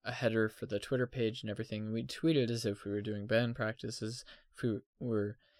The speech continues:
you know, going on t-, tour and all this stuff. And it was just really weird to me because people reacted to it.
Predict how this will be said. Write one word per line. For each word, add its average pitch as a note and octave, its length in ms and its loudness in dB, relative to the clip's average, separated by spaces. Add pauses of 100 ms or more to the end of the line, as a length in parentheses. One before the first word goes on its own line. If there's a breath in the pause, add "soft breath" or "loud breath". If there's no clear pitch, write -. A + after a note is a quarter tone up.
(160 soft breath)
you - 80 -4
know, G#2+ 80 0
going A2 340 4
on G2+ 220 2
t-, - 80 -8 (500)
tour A2+ 340 4
and A2 140 4
all A2+ 120 4
this A2 200 -2
stuff. A#2+ 380 4
And A2+ 100 -2
it A2+ 40 -2
was B2 180 -2
just - 280 -2 (360 soft breath)
really D3 260 6
weird D#3 320 6
to - 80 -2
me G#2 160 0
because A#2+ 300 -2
people C3+ 360 2
reacted A2 600 0
to - 160 -8
it. - 160 -10